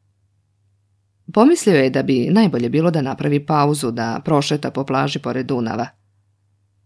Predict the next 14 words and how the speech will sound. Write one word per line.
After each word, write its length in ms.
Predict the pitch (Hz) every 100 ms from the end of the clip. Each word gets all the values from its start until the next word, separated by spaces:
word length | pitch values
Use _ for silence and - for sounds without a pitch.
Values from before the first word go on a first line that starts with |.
| _ _ _
Tamo, 280 | 370 240 143
pored 260 | 156 139 139
vode, 260 | 156 233
možda 280 | 339 320 277
će 160 | - 240
u 60 |
miru 300 | 202 180 165
da 100 | 139
razmisli 480 | 127 127 127 120 127
o 100 | 120
celoj 520 | - 135 123 123 120 - _ _ _
ideji 380 | 180 139 117 123
za 160 | 117
film. 300 | 120 120 113